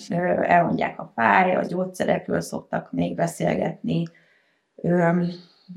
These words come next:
hozzánk teljesen más, velünk egy hétköznapi, ö, kapcsolatban vannak, ö, ugyanakkor, hogyha valamelyik, ö, beteggel olyan a kapcsolat, hogy jobban ki tudtunk alakítani, vagy több időnk volt egy belsőséges kapcsolatot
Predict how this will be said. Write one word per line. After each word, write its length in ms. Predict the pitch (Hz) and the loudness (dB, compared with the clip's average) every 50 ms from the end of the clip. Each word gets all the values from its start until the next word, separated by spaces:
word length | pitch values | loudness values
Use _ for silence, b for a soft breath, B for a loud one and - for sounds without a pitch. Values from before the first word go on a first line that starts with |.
| 190 196 - - - _ _ _ _ - | -12 -14 -14 -20 -20 _ _ _ _ 0
hozzánk 340 | 185 190 185 180 180 180 180 | 2 4 4 4 2 0 2
teljesen 420 | 190 190 175 175 175 - 175 170 | 2 2 2 2 0 0 0 2
más, 280 | 175 170 170 175 - - | 2 4 2 2 2 0
velünk 400 | 180 190 190 196 202 196 196 190 | 2 4 4 4 2 0 -2 -2
egy 120 | 160 - | -4 -2
hétköznapi, 920 | 185 196 180 165 - - 165 160 165 160 156 160 - 160 160 151 147 - | -2 -2 -2 -2 -4 -6 -8 -8 -4 -4 -4 -4 -4 -4 -2 -2 -2 -2
ö, 80 | 165 160 | -4 -4
kapcsolatban 720 | - 165 160 160 - - 165 170 170 165 165 - - - - | -2 -2 -2 -2 -4 -6 -4 -4 -4 -4 -4 -6 -6 -2 0
vannak, 480 | 165 180 196 220 233 240 247 262 262 262 - b b b b b b b b b | 2 2 2 2 2 0 0 -2 -2 -4 -8 b b b b b b b b b
ö, 280 | - 165 165 180 180 | -4 0 2 4 4
ugyanakkor, 580 | 160 185 175 170 165 165 175 175 - - 165 165 | 4 4 2 2 2 0 0 -2 -2 -2 0 0
hogyha 260 | 165 160 160 - 170 | 0 -2 -2 -2 0
valamelyik, 440 | 160 175 175 170 165 165 160 160 - - _ _ - | 2 4 4 4 4 2 0 -2 -4 -8 _ _ -16
ö, 240 | - - 160 160 160 | -12 -10 -10 -8 -4
beteggel 560 | 165 160 160 - - - 165 - - - 170 | -4 -4 -2 -2 -2 -4 -2 -2 -2 0 0
olyan 180 | 165 165 165 170 | 0 0 0 -2
a 100 | 165 - | -4 -4
kapcsolat, 540 | - 165 165 160 - - - - - - | -6 -6 -8 -8 -8 -8 -6 -6 -6 -6
hogy 160 | - - - - | -6 -8 -6 -4
jobban 320 | 165 165 160 - - - | -4 -4 -2 -2 -4 -6
ki 120 | 160 - | -8 -10
tudtunk 400 | - - - 160 - - 156 160 160 | -12 -12 -12 -12 -8 -8 -8 -6 -4
alakítani, 600 | 156 - - 160 - - - - 160 156 160 - | -4 -4 -4 -6 -8 -14 -12 -8 -4 -4 -4 -4
vagy 160 | - 147 156 | -6 -8 -8
több 260 | - 165 165 165 160 | -4 -2 -2 -2 0
időnk 340 | 165 165 160 160 160 160 160 | -2 -2 -2 -2 -2 -2 -4
volt 220 | - 160 156 - | -6 -6 -8 -8
egy 100 | - - | -8 -8
belsőséges 720 | - - - 156 160 - 170 - - 170 165 156 160 165 - | -2 0 0 0 0 -4 -10 -10 -8 -6 -4 -4 -4 -6 -6
kapcsolatot 640 | - 160 165 165 - - - 151 - - 190 - | -8 -8 -8 -10 -10 -8 -8 -8 -8 -8 -12 -16